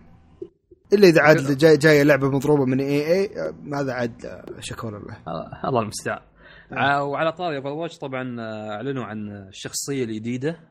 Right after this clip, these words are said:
Speaker 2: اللي هي آنا، آه، أم، آه، فرح.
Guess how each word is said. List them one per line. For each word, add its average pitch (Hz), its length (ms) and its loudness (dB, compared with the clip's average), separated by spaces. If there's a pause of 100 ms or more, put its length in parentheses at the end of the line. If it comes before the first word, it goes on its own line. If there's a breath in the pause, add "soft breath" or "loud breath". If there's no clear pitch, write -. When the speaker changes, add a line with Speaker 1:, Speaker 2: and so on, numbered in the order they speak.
Speaker 2:
اللي 110 160 -8
هي 107 340 -8
آنا، 131 480 -6 (420)
آه، 101 1080 -10
أم، 117 220 -6
آه، 98 580 -12 (460 soft breath)
فرح. - 440 -4